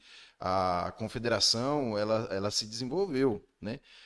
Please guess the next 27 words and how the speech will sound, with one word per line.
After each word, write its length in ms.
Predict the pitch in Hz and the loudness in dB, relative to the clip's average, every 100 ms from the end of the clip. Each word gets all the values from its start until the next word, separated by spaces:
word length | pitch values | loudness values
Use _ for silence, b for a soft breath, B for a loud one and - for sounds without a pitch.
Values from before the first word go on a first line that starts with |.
| b - | b -2
Mas 260 | 104 113 | 0 2
na, 340 | 120 135 131 120 | 2 2 2 2
na 160 | 120 | 0
minha 160 | 120 120 | 0 0
época 340 | 110 131 - | 2 0 0
ainda 160 | 147 160 | -2 -2
estava 500 | 170 175 190 196 175 | -2 -4 -4 -4 -4
engateando, 960 | 170 139 - - 170 196 135 113 110 101 | -4 -6 -6 -4 -4 -4 -2 0 2 4
era 240 | 123 143 | 4 4
um 240 | 147 143 | 2 0
campeonato 540 | 135 139 120 131 135 117 | -2 -2 0 2 0 0
brasileiro 680 | 131 120 120 131 147 117 | 0 0 0 4 4 2
de, 240 | 101 107 107 | -4 -6 -6
de 140 | 110 | -2
handebol, 420 | 117 113 110 123 | 0 0 4 4
se 140 | 113 - | 2 -2
falava, 300 | 131 170 147 | -2 -2 -2
mas 320 | 139 135 - | -2 -2 0
era 220 | 110 123 | 0 2
um, 260 | 151 165 95 | 0 -2 0
era 160 | 127 147 | 2 2
uma 160 | 185 | 2
semana 480 | - 220 147 185 175 | 0 0 0 -2 -4
o 40 | |
campeonato, 520 | - 113 110 160 170 - | -8 -8 -6 -6 -6 -8
você 100 | 110 | -6
jogava, 560 | 117 117 120 113 104 | -4 -2 0 0 -4